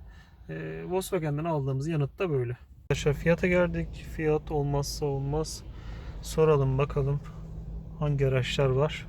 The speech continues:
Fiyat ne diyor bize? Şimdi arkadaşlar fiyattan çıktık. Fiyattan aldığımız cevap, e, otomatik olarak iki bin yirmi birde,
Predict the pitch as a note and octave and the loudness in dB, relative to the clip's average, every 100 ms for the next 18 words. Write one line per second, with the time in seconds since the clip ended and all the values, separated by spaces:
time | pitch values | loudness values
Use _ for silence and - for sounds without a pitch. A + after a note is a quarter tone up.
0 | - - C#3 C3 C#3 C3+ C3 B2 A#2+ B2 | -4 6 6 6 2 2 2 0 -2 -6
1 | C#3+ - - - - - - - - - | -8 -8 -10 -10 -10 -12 -12 -14 -12 -10
2 | - - - - - - F#3 F3+ F3 F3+ | -8 -8 -8 -10 -6 -2 2 4 2 2
3 | F#3+ E3 E3+ D3 - F3+ E3+ F#3 F3+ - | 2 2 0 0 0 0 0 -2 -4 -4
4 | - D3+ - F3 F3 - - F3+ F3+ F3+ | -8 -8 -4 0 0 -2 -4 0 0 0
5 | F3+ F#3 - F3 F#3 F3+ E3 F3 E3+ D#3+ | -2 -8 -6 -2 0 0 -2 -2 0 0
6 | D#3 D3+ F3 E3+ F#3 - - D3+ D3 D3 | -4 0 2 2 0 -4 -4 0 0 0
7 | C#3+ D3 - F3 F3 - D3+ C#3 C#3+ - | -2 -4 0 0 0 0 0 0 -4 -4
8 | D#3+ D3+ D#3 D#3 D3+ E3+ F3 | 0 2 2 2 0 0 0